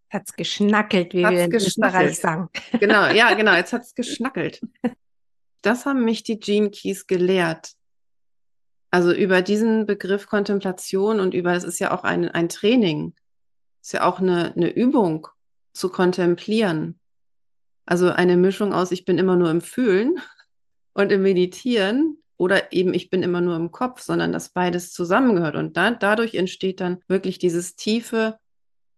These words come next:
Speaker 2: Integrieren
Speaker 1: Ja.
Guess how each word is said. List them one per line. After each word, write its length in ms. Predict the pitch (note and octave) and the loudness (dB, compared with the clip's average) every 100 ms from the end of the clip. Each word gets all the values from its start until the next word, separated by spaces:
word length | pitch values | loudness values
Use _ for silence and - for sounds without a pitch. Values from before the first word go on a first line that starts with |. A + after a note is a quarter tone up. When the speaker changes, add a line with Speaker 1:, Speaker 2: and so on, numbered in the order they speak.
| _ | _
Speaker 2:
Integrieren 1000 | F#3+ A3 G#3+ G#3+ G3 G3 G3 E3 D#3 E3 _ _ _ _ _ _ _ _ _ _ | 2 2 2 -2 2 2 2 2 -4 -8 _ _ _ _ _ _ _ _ _ _
Speaker 1:
Ja. 240 | A#3 G3+ | -4 -4